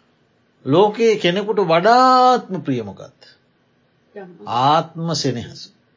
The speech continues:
Speaker 1: හරි. සමහර විට අපි තව කෙනෙකුට ප්‍රිය කරන්නෙත් මට ප්‍රිය කරන නිසා. හ්ම්.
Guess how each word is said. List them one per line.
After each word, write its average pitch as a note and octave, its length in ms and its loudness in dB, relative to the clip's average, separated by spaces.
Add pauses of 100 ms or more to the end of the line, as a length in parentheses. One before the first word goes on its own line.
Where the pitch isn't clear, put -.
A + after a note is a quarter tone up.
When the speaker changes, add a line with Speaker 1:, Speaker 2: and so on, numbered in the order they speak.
(480)
Speaker 1:
හරි. G2+ 180 -16 (540)
සමහර C#3+ 480 0
විට F#3 240 -2
අපි E3+ 240 0
තව D3 320 0
කෙනෙකුට F3+ 380 -4 (120)
ප්‍රිය E3 300 2
කරන්නෙත් A3 500 -2
මට D#3 320 -2
ප්‍රිය D#3+ 240 -2
කරන G#3 360 -4
නිසා. C3 360 -8 (840)
හ්ම්. A#2 160 -12